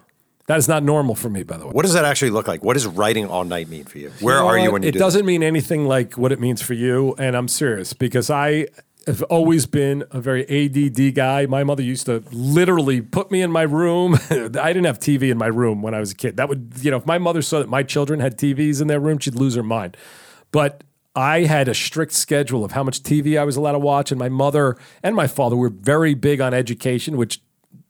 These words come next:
Speaker 1: it just didn't work for me. And back then, people didn't know what A D D was. You know, you were just told you were lazy, you were this, and nothing's really changed. So writing for me is often,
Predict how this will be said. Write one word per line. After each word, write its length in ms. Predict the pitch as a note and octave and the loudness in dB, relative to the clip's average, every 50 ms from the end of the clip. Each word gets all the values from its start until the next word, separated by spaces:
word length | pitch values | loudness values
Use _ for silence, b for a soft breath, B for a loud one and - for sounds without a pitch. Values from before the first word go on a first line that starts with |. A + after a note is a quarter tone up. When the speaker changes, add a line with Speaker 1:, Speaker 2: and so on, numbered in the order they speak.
| - - | -8 -6
Speaker 1:
it 120 | - - - | -4 -2 0
just 160 | G#3 - - | -2 0 0
didn't 200 | C#4+ A#3+ F3 C3 | 0 0 2 2
work 200 | C3 D3 D#3 - | 2 2 2 0
for 100 | - D3 | 0 0
me. 160 | D3 D#3 D#3+ | 0 2 0
And 120 | C#3 A#2 | 0 0
back 240 | G#2+ C3 C#3 C3 - | 0 -2 -2 -2 -2
then, 260 | C#3 C3 C3+ C#3+ C#3+ B B B B B - | 0 0 0 0 -2 B B B B B -4
people 140 | - A#3 B3 | -2 0 2
didn't 120 | G#3+ F3 | 2 2
know 80 | D3+ C3 | 4 2
what 140 | C3 B2+ - | 2 0 0
A 160 | - C3 C3 C3 | 0 -2 0 0
D 180 | B2 B2+ A#2+ | 0 0 0
D 200 | G#2+ B2 A#2 A2+ | 2 2 2 2
was. 320 | A#2 B2 A#2+ C#3 D3 - E3+ | 2 0 0 -2 -2 -2 -2
You 80 | D#3 | -2
know, 160 | C#3 C#3+ F3 | 0 0 0
you 140 | F#3 D#3 D#3+ D#3 | 0 0 0 0
were 40 | |
just 160 | D3 C3+ - - | 0 -2 -2 -2
told 200 | D3 D3 C#3 C#3 | 0 0 0 0
you 80 | C#3 | 0
were 100 | C3 B2+ | 0 2
lazy, 440 | B2 B2+ B2+ B2+ C3+ C3+ A#2 C#3 C#3+ | 2 2 2 2 0 0 -2 -2 -2
you 160 | C3+ C3+ B2+ G#2+ | -2 -2 -2 -2
were 80 | G#2+ | -2
this, 320 | G#2 B2 B2 G#2+ - - B B B B B B | -2 -2 -2 -2 -2 -6 B B B B B B
and 160 | E3+ F3+ G#3+ | -2 0 2
nothing's 380 | B3+ C#4 - C4 C4 G3 B2+ B2+ | 2 2 2 0 0 0 2 2
really 260 | D3+ E3 D#3 C#3+ A#2+ | 2 2 4 2 2
changed. 460 | - - E3 D#3+ C#3 A2+ G2 E2+ - | 0 0 0 0 0 -2 -4 -4 -4
So 300 | - - C#3 B2+ A#2+ A2+ B B B B B B B B B B B - | 0 2 2 2 2 0 B B B B B B B B B B B -16
writing 520 | B2+ A2 A2+ E3 F#3+ A3 C4 C4+ C4 A#3 | -8 -4 0 2 2 2 2 2 0 -2
for 160 | - - D#3+ | -2 -2 0
me 240 | C#3+ D3 E3 E3+ D#3+ | 0 2 2 2 2
is 160 | D3 A#2+ A2+ | 2 2 0
often, 560 | C3 B2+ C3 B2 - C3+ B2+ B2 A#2+ A#2 A#2 | 0 0 -2 -2 -2 -2 0 0 0 -2 -4